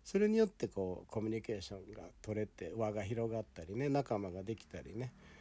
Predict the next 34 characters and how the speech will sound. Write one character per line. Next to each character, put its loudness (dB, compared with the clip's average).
す -2
る 0
ん 0
だ -4
な 4
と -4
い 0
う -4
こ -4
と -6
の 0
経 0
験 -6
を -8
通 6
し -6
て、 0
音 2
楽 -2
的 -2
コ 2
ミ 4
ュ -
ニ -4
ケ -4
ー -4
シ -10
ョ -6
ン -6
術 -8
と -4
い 0
う -2
の -2